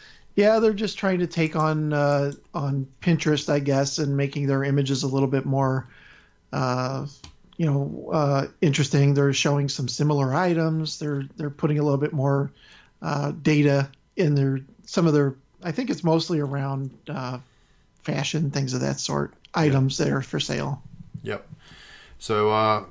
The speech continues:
Speaker 2: they are enhancing their product feature too. So good stuff on
Speaker 1: Yeah, this
Speaker 2: Google.
Speaker 1: is the same thing around, you know, we just talked about podcasting and the rich snippets. It's kind of the same thing. If you have product metadata on your,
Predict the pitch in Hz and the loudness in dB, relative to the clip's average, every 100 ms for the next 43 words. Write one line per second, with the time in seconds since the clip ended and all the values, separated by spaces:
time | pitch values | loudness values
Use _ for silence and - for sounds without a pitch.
0 | - 98 101 107 104 90 110 101 113 107 | -16 -8 -4 0 0 0 -4 -6 -6 -6
1 | - 107 104 - 104 98 113 107 98 - | -6 -8 -8 -6 -8 -6 -8 -8 -8 -2
2 | 139 139 - 117 104 123 123 - 156 - | 0 0 0 0 0 0 0 4 2 2
3 | - - _ _ - 190 190 196 208 226 | -16 -20 _ _ -14 -6 0 2 2 2
4 | 302 - - 196 190 175 196 190 170 170 | 0 0 -2 0 0 0 -2 0 0 0
5 | 170 160 175 165 160 160 160 156 156 147 | -2 -4 -2 0 0 0 -2 -4 -2 -4
6 | 139 156 151 151 156 143 165 147 139 147 | -2 -2 -2 -2 -4 -2 -4 -4 0 -2
7 | 147 - 165 160 143 147 139 156 170 156 | -2 -4 -4 -2 -2 -4 -4 0 2 2
8 | 139 156 143 - 165 160 139 - 147 139 | 2 0 -2 0 0 2 0 0 2 2
9 | 143 131 - - - - - 165 156 156 | 2 -2 -12 -20 -18 -18 -6 -2 -2 -2
10 | 151 151 147 139 139 143 147 143 - 151 | 0 0 0 -2 -2 -4 -6 -8 -4 -2
11 | 143 139 131 131 | 0 0 0 -2